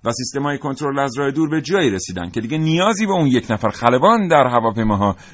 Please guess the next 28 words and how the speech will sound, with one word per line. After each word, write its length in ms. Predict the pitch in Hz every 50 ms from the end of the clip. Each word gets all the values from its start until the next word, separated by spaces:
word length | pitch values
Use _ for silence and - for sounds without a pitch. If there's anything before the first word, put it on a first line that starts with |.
| - - 110
وجود 300 | 117 101 - 107 104 85 101
نداشت، 720 | 104 113 120 113 104 131 175 190 175 175 165 - - - _ - - _ _ _ -
اه، 560 | - 120 120 120 117 117 117 117 113 113 113 110
تونستیم 640 | - - 160 175 190 196 - - 170 175 170 165
سازه‌های 400 | - - 143 120 110 117 117 127
خیلی 180 | 104 127 107 -
کوچیکی 380 | - 113 - - 190 170 190
رو 80 | 175 156
بسازیم 420 | 143 139 - 135 120 131 127 - - - -
که 60 | 117
خیلی 220 | - 123 117 117
ارزان‌تر 500 | 110 107 107 107 98 107 104 98 143 151
تموم 340 | 160 - 170 170 165 160 151
می‌شدن، 420 | 147 135 - 147 135 127 139 143 143 - - - - - -
پروازشون 640 | 131 120 113 104 110 110 107 107 - 120 120 120
هزینه 300 | 104 98 95 101 98 101
کمتری 420 | 95 - 104 92 87 - 143 147 120
داشت، 240 | 135 135 131 -
به 60 | 127 110
باندها 540 | 92 101 98 98 92 85 - 107 104 104 98 104
و 40 |
فسیلیتی 520 | 101 - 110 98 - - 101 90 - - 110
و 100 | 101 98
تسهیلات 1040 | - - 101 98 - - - - - 101 98 101 98 92 98 113 127 135 135 - 135 123
پروازی 500 | 117 104 101 95 95 90 87 107 113 104 - - - - - - - -
کمتری 500 | - 131 117 110 104 151 165 185 180 175
احتیاج 360 | 175 165 - 170 170 175 165
داشتن 280 | 170 170 160 - 190 190